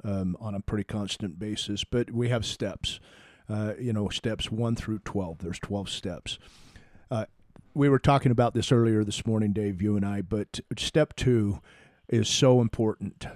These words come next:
Step two is came to believe that a power greater than myself could restore me to sanity. Now, that's a pretty generic way of putting it.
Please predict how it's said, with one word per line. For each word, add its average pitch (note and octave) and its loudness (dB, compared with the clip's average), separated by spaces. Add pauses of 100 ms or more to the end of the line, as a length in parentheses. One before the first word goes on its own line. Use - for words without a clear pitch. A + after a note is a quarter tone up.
(120)
Step - -2
two A#2+ 4
is G#2 0
came B2 0
to A#2 0
believe A2 2
that G2+ -2
a F#2 -10
power G#2 -4
greater G#2 2
than G2+ 4
myself F#2+ 0
could F#2+ -4
restore F#2+ -2
me F2 -2
to E2 -6
sanity. E2 -8 (140)
Now, A2 -4 (360)
that's B2 2
a - -2
pretty C3 4
generic G#2+ -2
way G#2+ 2
of F#2 -6
putting G2 0
it. - -16